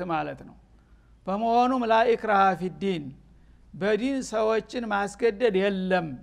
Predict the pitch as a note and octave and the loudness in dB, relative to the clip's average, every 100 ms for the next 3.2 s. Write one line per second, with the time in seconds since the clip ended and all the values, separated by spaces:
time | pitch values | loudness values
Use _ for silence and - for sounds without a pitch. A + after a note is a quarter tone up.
0 | - - F3+ F3 E3+ E3 D#3+ D#3+ D3+ D#3 | -16 -10 -2 0 2 0 -4 -4 -6 -4
1 | D3+ C#3+ C#3+ C3 A#2+ - - - - F3 | -6 -8 -8 -10 -12 -20 -20 -20 -16 -6
2 | F3+ A3+ A3 B3+ B3 G#3 A3 - F#3+ E3 | -2 0 -2 -4 -4 -2 -2 0 -2 0
3 | F#3+ | 0